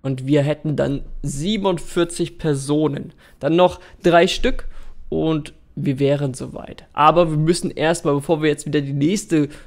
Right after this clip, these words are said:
große Aktion machen und ganz, ganz viele Leute produzieren, äh, müssen wir erstmal gucken, was wir mit den ganzen Leuten machen.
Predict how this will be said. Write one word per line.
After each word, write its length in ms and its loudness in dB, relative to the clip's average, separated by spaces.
große 440 0
Aktion 400 -2
machen 240 -4
und 100 -8
ganz, 160 -6
ganz 180 -4
viele 180 -4
Leute 300 -4
produzieren, 600 -8
äh, 380 -2
müssen 140 -6
wir 60 -4
erstmal 180 -4
gucken, 180 -14
was 120 -10
wir 60 -4
mit 100 -6
den 80 -8
ganzen 240 -8
Leuten 220 -8
machen. 260 -12